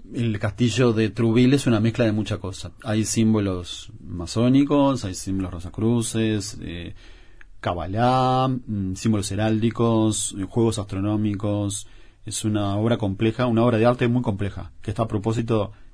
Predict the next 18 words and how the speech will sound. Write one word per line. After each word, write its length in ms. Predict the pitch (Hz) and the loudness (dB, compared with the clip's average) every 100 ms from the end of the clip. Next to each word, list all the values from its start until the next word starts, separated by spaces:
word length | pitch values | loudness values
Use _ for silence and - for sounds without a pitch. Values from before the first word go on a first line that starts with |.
| - - - - | -20 -20 -20 -10
este, 600 | 104 101 - 101 98 92 95 - - - - - - - - | -6 -6 -4 -4 -4 -4 -8 -12 -20 -20 -20 -18 -18 -14 -2
legada 520 | 110 117 127 139 131 | 2 6 8 8 6
para 120 | 120 | 2
el 80 | 113 | 0
futuro 480 | - 110 139 139 120 | -2 0 4 6 6
de 80 | 110 | 4
los 120 | 101 | 0
montevideanos, 800 | 104 107 101 107 123 131 117 98 | 0 0 2 4 4 4 4 2
de 60 | |
los 160 | 92 - | -4 -6
uruguayos, 440 | 98 107 123 123 | -2 4 4 4
de 80 | 110 | -2
las 100 | 98 | -4
personas 240 | 95 110 98 | -4 -2 -2
que 60 | |
quieran 160 | 104 104 | 0 0
visitarlo, 640 | 107 107 123 120 131 180 - - - - | 0 4 6 6 4 2 -2 -16 -20 -6
para 340 | - 107 117 | -2 0 0